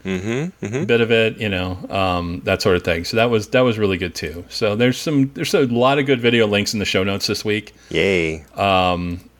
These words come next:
Speaker 2: so that, that will be good. So, yeah.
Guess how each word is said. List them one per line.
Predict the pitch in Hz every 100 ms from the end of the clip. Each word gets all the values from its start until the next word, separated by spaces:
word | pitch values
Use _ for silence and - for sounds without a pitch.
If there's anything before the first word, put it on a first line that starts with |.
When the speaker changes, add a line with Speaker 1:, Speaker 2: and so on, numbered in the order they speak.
| _
Speaker 2:
so | - 110
that, | 95 104 104
that | 98
will | 101 95
be | 92 90
good. | 85 90 - - _ - - _ _ _ _ _ _ _
So, | - 156 143 143 -
yeah. | 135